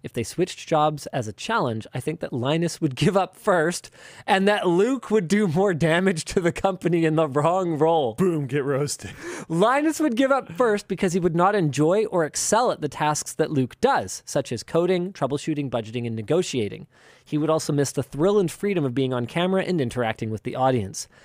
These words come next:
Speaker 1: He would get bored and frustrated with the details and constraints of running a business, and he would lose his motivation and passion."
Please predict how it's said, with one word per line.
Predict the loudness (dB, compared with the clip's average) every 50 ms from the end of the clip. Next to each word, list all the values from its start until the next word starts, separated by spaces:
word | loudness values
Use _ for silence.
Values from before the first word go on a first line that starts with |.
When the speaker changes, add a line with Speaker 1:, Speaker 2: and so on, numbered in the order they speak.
| -20 -20 _
Speaker 1:
He | -8 -4 -2
would | -2 -2 -2
get | -4 -4 -4
bored | -4 0 2 2 2 2
and | 0 -4
frustrated | -4 -4 -6 -6 -4 -4 -4 -4 -4 -4 -4 -6
with | -6 -6
the | -6
details | -6 -6 -6 -6 -6 -4 -4 -2 -2 -2
and | -4 -6 -6
constraints | -6 -8 -8 -6 -4 -4 -4 -4 -4 -6
of | -4 -2
running | -2 0 0 -2
a | -2
business, | 0 0 0 0 0 -4 -4 -2
and | -2
he | -2
would | -2 -2
lose | -2 -2 -4 -4
his | -6 -6
motivation | -6 -6 -6 -6 -6 -6 -8 -8 -8 -10
and | -10 -10
passion." | -10 -10 -10 -10 -10 -10 -12 -14 -14 -16